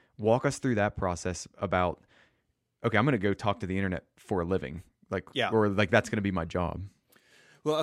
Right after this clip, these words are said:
Speaker 2: a couple things happened. So I'm gonna backtrack a little of the stuff you fast forwarded, but there were three things that showed us that Relay was working. One, Jason Snell, when he left I D G,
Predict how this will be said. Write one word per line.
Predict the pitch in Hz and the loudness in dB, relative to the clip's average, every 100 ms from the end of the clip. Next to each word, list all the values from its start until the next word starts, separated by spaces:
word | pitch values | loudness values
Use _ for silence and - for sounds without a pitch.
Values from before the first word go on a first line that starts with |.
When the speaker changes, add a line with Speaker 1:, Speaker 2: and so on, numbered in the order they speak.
| - | -4
Speaker 2:
a | - | -4
couple | 202 202 | -2 -2
things | 180 143 | -4 0
happened. | 123 104 110 104 | 2 2 0 -2
So | |
I'm | 117 117 123 | 2 2 2
gonna | 117 | 0
backtrack | 107 110 110 110 98 | 0 -4 -2 -4 -4
a | 107 | -2
little | 107 | -2
of | |
the | 104 | -4
stuff | - 104 98 | -6 -8 -8
you | 104 101 | -14 -14
fast | - 104 - | -10 -12 -8
forwarded, | 110 101 101 | -10 -10 -8
but | 107 120 | -8 -4
there | 127 | -2
were | 123 | -2
three | 120 - 131 143 156 156 151 _ _ _ _ _ _ | -4 -6 0 2 2 0 -4 _ _ _ _ _ _
things | - 135 117 101 101 - - | 0 2 2 -2 -6 -10 -8
that | 110 | -8
showed | 113 120 110 | 0 0 0
us | - | -4
that | 107 | -6
Relay | 107 101 | -2 -2
was | 101 101 | -4 -10
working. | 107 113 - - - - - _ _ | -14 -14 -14 -14 -18 -20 -20 _ _
One, | 113 117 127 135 127 | -4 0 2 2 -2
Jason | 117 120 - | -6 -6 -4
Snell, | 123 - 117 110 | -6 0 0 2
when | 113 | 0
he | 113 | 0
left | 110 - | 0 0
I | 110 | -4
D | 110 104 | -4 -6
G, | - 107 101 | -8 -8 -8